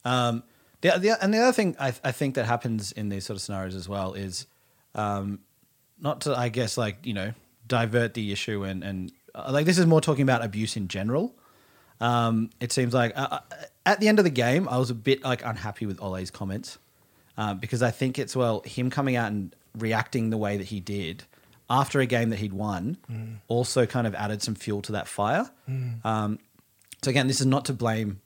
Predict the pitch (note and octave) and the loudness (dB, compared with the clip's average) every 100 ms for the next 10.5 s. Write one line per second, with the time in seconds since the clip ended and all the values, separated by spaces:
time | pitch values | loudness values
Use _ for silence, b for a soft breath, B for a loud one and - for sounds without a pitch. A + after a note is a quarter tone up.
0 | G#2+ A2+ G#2 A2+ - G2 F2 - F#2 F2 | -4 -2 0 -4 -6 -8 -8 -10 -10 -10
1 | F2+ F#2 - F2 F2+ F#2 E2+ F2+ A2 G#2+ | -8 -10 -10 -10 -6 -6 -6 -2 0 0
2 | G2 F#2 - G2+ F2 F#2+ - F2+ F2+ - | -2 -6 -6 -6 -6 -6 -6 -6 -8 -10
3 | B B B _ B2+ A2+ - b b A#2 | B B B _ 2 2 -2 b b 0
4 | C3 C#3 C3 B2 B2 A2 A2+ G2 A2 G2+ | 4 4 6 4 4 0 -2 -4 -4 -4
5 | F#2+ - G#2 G#2 A2+ G#2+ G2+ A2+ G2+ G2 | -4 -4 -4 -2 -2 -4 -4 -4 -4 -6
6 | G#2+ G#2+ G2+ A2+ G2+ G2 F3+ C#3 C3 C3+ | -6 -6 -4 -4 -4 -2 2 4 4 2
7 | A#2+ - - A#2 G#2+ A#2+ G2+ G#2+ G2+ - | 0 -2 -4 -4 -4 -6 -4 -4 -4 -4
8 | G#2 F#2+ G#2+ A#2+ C#3+ C#3+ C#3+ C#3 B2+ A2+ | -2 -2 0 2 4 6 6 6 4 2
9 | B2 A2+ A#2+ A#2+ - G#2 G2+ - - A2 | -2 -4 -2 -2 -2 -2 -2 -2 -2 0
10 | G2+ G#2+ F2+ - - | 0 -2 -4 -6 -12